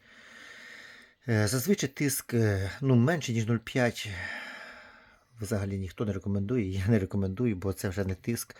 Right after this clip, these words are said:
Може десь вас захвачувати і десь розповітрювач оцей. Якщо ви братимете воду, може при старті насос, е, робить перепад тиску, може підхопити. Ой, це дуже гаряче. Вийшов все, кров гаряче. Може <clears throat>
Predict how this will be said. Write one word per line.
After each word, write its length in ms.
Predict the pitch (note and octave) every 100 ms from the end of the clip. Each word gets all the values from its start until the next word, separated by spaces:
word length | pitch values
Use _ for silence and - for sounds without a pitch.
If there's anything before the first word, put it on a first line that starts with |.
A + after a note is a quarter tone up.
| - - _
Може 180 | G2 G2+
десь 160 | G2 G#2+
вас 140 | F#2
захвачувати 600 | G2 - G#2+ - F#2+ G#2
і 40 |
десь 200 | F#2+ F#2
розповітрювач 720 | - - C3 F3 - - - -
оцей. 300 | - B2+ - - -
Якщо 200 | - -
ви 60 | A2+
братимете 400 | A2+ A2+ A2 A2
воду, 260 | G2+ G#2+ G#2+
може 300 | G2+ - - - - - _
при 160 | - F#2
старті 460 | - - - G#2+
насос, 500 | G#2 F#2+ A#2 - -
е, 40 | -
робить 520 | A2+ G2 G2 G2+ G2
перепад 360 | - G#2 - G2+
тиску, 260 | G2 - F#2+
може 120 | F#2+
підхопити. 540 | - - F#2+ G2 - -
Ой, 100 | -
це 120 | - -
дуже 140 | F2+
гаряче. 480 | F2+ F#2+ F#2+ E2 - - - - - - _ _
Вийшов 300 | G2+ D#2 -
все, 160 | - - -
кров 140 | G#2+
гаряче. 440 | F#2+ E2+ D#2 - - _ - - - - -
Може 440 | A2 A2 C#3+ C3+ - D3
<clears throat> 260 | D3 A2